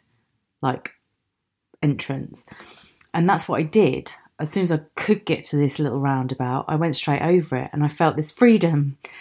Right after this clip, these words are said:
And soon enough, the sat nav picked up where I was going and what I was trying to do and guided me back onto the M six the other way. And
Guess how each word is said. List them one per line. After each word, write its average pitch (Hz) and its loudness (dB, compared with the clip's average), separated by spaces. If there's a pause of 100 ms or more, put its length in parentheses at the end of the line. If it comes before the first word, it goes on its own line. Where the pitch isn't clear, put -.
(320)
And 156 6
soon 175 4
enough, 151 2
the 151 4
sat - -2
nav 147 0
picked - -4
up 151 0
where 147 2
I 147 4
was 143 0
going 135 0
and 143 0
what 135 0
I 143 0
was 139 -4
trying 139 0
to 139 0
do 131 -2
and 139 -2 (640)
guided 160 4
me 135 0 (280)
back 151 -2
onto 151 2
the 151 2
M 143 2
six - -6
the 147 2
other 139 0
way. 123 0 (540)
And 151 4